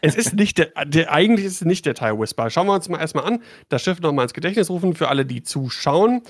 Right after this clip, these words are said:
Das ist dieses Schiff hier, der tie Whisper. Pack ich mal hier unten hin.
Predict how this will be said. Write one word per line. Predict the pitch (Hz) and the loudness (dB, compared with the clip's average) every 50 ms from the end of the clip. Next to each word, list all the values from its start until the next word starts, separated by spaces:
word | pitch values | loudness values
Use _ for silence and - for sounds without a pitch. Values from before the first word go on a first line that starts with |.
| - - - - _ _ _ - | -18 -20 -20 -20 _ _ _ -6
Das | - 120 - - | -6 -4 -4 -4
ist | - 143 120 - - - - - _ _ _ _ _ _ _ _ _ _ _ _ _ _ _ - | -6 -6 -6 -6 -6 -10 -14 -20 _ _ _ _ _ _ _ _ _ _ _ _ _ _ _ -2
dieses | 170 226 254 233 233 220 - - | 0 2 2 0 -2 -4 -6 -2
Schiff | - 214 214 - - | 0 2 0 2 0
hier, | - 202 196 190 185 | 0 2 4 4 4
der | 160 135 123 123 | 2 0 0 -2
tie | - - - 120 113 113 113 - | -4 -4 -2 0 0 0 0 -2
Whisper. | - 117 117 117 127 160 180 - - - - 165 170 170 175 175 196 - _ _ _ _ _ _ _ _ _ _ _ _ _ _ _ _ _ _ _ _ _ _ _ _ _ _ _ _ - | -4 -6 -4 0 2 2 2 0 -2 -2 0 2 2 4 2 0 -2 -6 _ _ _ _ _ _ _ _ _ _ _ _ _ _ _ _ _ _ _ _ _ _ _ _ _ _ _ _ -18
Pack | 104 - - | -18 -18 -18
ich | - - | -16 -12
mal | 110 107 110 | -8 -8 -6
hier | 117 113 - - | -6 -8 -6 -2
unten | 185 220 233 - - 185 170 | 0 0 0 2 0 2 2
hin. | 165 156 175 196 208 | 2 2 2 2 0